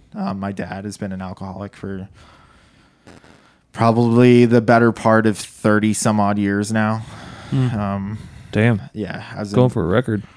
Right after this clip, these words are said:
Speaker 1: dude, it's, it's, it's intense, like, intense. Um, he's also diagnosed manic bipolar and, uh, all this stuff. And so he, he was on, like, a, a course of lithium for a little bit and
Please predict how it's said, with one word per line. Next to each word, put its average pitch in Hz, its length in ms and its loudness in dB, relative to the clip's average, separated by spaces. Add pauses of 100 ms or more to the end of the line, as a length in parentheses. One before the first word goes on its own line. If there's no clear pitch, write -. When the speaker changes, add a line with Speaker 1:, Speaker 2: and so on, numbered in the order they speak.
(260)
Speaker 1:
dude, 98 180 -4
it's, 98 180 -6
it's, - 540 -10
it's 104 160 -6
intense, - 600 -12 (120)
like, 98 280 -10
intense. - 580 -14 (500)
Um, 98 240 -2
he's 104 180 -4
also 95 560 -2 (800)
diagnosed 98 580 -6
manic 95 340 -8
bipolar 95 600 -6 (420)
and, 95 380 -8
uh, 92 280 -8 (640)
all 196 120 -6
this 180 140 -8
stuff. - 320 -10
And 98 120 -12
so 92 300 -8 (240)
he, 107 460 -6 (180)
he 113 240 -10
was 95 460 -10
on, 104 220 -8
like, 98 240 -8
a, 92 360 -8 (300)
a - 80 -8
course 95 320 -10
of 92 160 -8
lithium 98 560 -4
for 110 140 -6
a 95 60 -4
little 92 220 -6
bit 92 360 -8
and 98 260 -12